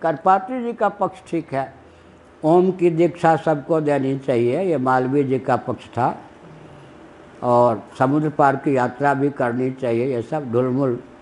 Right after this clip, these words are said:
जैसे होता है आधुनिक हिंदुत्व। <laughs> तो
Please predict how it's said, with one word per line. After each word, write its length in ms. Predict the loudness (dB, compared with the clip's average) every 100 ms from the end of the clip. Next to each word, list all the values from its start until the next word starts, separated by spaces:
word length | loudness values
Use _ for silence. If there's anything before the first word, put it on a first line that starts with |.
| -20 -14 -4
जैसे 280 | -4 0
होता 380 | 2 2 2 2
है 240 | 4 4 2
आधुनिक 400 | 0 0 0 0
हिंदुत्व। 560 | -2 0 -2 -2 -2 -2 -14 -4
<laughs> 80 | -4 -2 -6 -6 -12 -14 -18 -20 -20 -20 -20 -20 -20 -20 -20 -20 -20 -20 -20 -4
तो 320 | 4 6 4